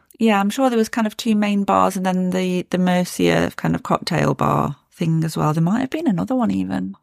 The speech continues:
But yeah, so you weren't having massive queues was my point of that. And as well as having a selection of bars there, you can also pre-order some cold cans, which I know is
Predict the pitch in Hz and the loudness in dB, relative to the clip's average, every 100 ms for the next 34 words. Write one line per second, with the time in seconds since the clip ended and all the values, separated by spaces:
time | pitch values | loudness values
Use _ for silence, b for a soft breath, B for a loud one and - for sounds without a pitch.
0 | _ _ - - 233 226 233 233 233 196 | _ _ -2 2 4 4 2 4 4 2
1 | 190 180 170 165 160 - 165 151 151 - | 0 -2 -2 -4 -8 -4 -2 0 -4 -6
2 | 165 156 156 156 151 160 165 170 - 190 | -6 -4 -2 -2 -4 -8 -8 -10 -4 0
3 | 196 - 226 202 185 175 170 175 - - | 0 4 4 4 2 2 0 0 -2 -2
4 | 170 165 160 165 - 214 208 214 214 - | -4 0 -2 -2 0 2 2 2 0 0
5 | 233 208 202 202 190 - 202 214 233 220 | 2 2 2 -2 -2 -2 0 2 2 2
6 | 165 160 - - 190 180 196 190 - 190 | 0 0 -6 -8 -4 0 0 0 0 -2
7 | 185 185 196 190 180 - - - - 185 | 0 2 4 2 0 -4 -8 -8 -2 2
8 | 185 - - 180 | 2 2 2 -2